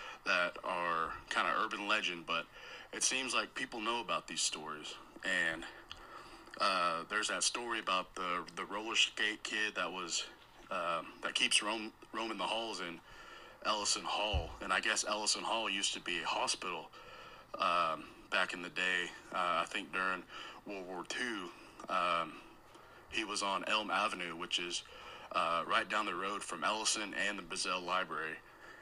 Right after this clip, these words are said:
And I guess he got struck by a car and was taken to that hospital where he later suffered his death. And then on that same street, uh, just down the road, it is now called Zorro Hall.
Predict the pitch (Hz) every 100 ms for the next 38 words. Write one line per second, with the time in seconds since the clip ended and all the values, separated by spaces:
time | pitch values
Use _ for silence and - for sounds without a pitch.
0 | - - 87 92 104 98 101 104 107 107
1 | - 123 113 110 113 - 101 101 98 95
2 | - - 98 92 90 87 85 - - -
3 | - - - - - - - 107 95 110
4 | 107 101 87 101 98 82 98 104 - 85
5 | 80 90 87 92 87 92 92 90 - -
6 | - - - - 107 92 92 90 101 107
7 | - - - - - - - - - 92
8 | 95 90 82 - - - - 104 107 -
9 | - 120 123 117 - - 139 147 101 -
10 | - - - - 90 87 85 - - -
11 | - - - - - - - 113 110 90
12 | 98 107 98 - - - - - 113 101
13 | 113 120 - 113 101 - 104 117 110 110
14 | 90 98 92 76